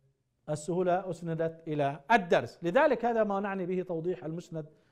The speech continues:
والمسند إليه، وعليه الجملة العربية تقوم بأساسها على هذين الركنين، ومنها يتفرع النحو العربي.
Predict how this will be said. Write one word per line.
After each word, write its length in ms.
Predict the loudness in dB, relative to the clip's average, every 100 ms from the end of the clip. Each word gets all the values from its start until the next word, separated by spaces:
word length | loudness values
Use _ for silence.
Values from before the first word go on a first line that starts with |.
| 2
والمسند 500 | 2 2 -4 -6 -2
إليه، 220 | -2 -4 -10 _ 4
وعليه 1000 | 8 8 8 8 6 4 4 2 0 -4 -16 _ _ 2
الجملة 680 | 4 4 0 -2 -2 2 2
العربية 1000 | 2 2 2 0 -2 -2 2 4 2 -2 -14 _ _ -2
تقوم 800 | 0 0 0 2 2 0 -2 -10
بأساسها 1300 | -2 0 2 2 8 8 8 6 2 4 6 4 2 -6 _ _ 0
على 280 | 4 6
هذين 720 | 4 2 0 0 0 0 -2 0
الركنين، 1200 | 2 2 2 0 -2 -2 -2 0 0 -2 -6 -10 _ _ _ -2
ومنها 680 | 0 2 0 2 4 4
يتفرع 840 | 4 2 -2 2 2 4 0 0 0
النحو 500 | -4 -4 -4 -4 0
العربي. 560 | 2 4 6 4 0